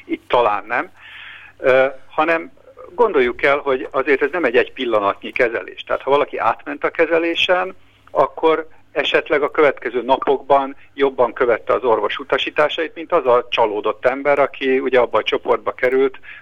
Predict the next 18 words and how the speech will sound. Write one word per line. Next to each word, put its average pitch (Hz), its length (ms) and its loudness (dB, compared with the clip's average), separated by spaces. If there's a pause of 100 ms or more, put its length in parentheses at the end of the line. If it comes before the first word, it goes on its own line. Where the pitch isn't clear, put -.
hogy, 117 280 0
ö, 113 160 4
nem 92 140 -10
ment 104 260 -6
át - 160 -4
a - 60 -10
kezelésen. - 640 -4
De 170 260 2
egyébként 185 580 -4
még 180 280 -2 (320)
akár 143 340 0
itt - 160 -8
a 143 60 -4
fotelben 135 540 -2
ülve 131 400 4 (340)
több 151 260 0
olyan, 110 320 -4
ö, 113 340 -4